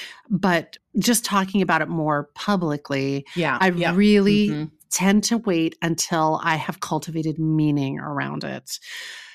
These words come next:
Speaker 1: So this is a little bit of a departure for me. So please enjoy that.
Speaker 2: So you're saying this is mid-process.
Speaker 1: Yes.
Speaker 2: Still, still working on it. You know,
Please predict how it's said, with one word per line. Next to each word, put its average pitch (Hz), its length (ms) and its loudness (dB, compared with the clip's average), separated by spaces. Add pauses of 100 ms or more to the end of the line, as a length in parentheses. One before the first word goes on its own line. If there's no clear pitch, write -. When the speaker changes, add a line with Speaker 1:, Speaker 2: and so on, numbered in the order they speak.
(260)
Speaker 1:
So - 200 4
this 233 200 2
is 320 120 2
a 349 60 4
little 285 240 4
bit 233 140 2
of 226 100 2
a 220 60 2
departure 160 520 -4
for 156 140 -6
me. 147 400 -4 (100)
So - 180 -10
please 165 320 -6
enjoy 151 340 -4
that. 139 440 -4 (260)
Speaker 2:
So - 140 -2
you're 220 200 4
saying 175 600 0
this 185 300 2
is 226 140 -4
mid-process. 170 1120 -2
Speaker 1:
Yes. 147 340 0
Speaker 2:
Still, 240 520 0
still 269 200 -2
working 294 240 0
on 196 80 0
it. 170 160 -4
You 226 100 -2
know, 233 240 0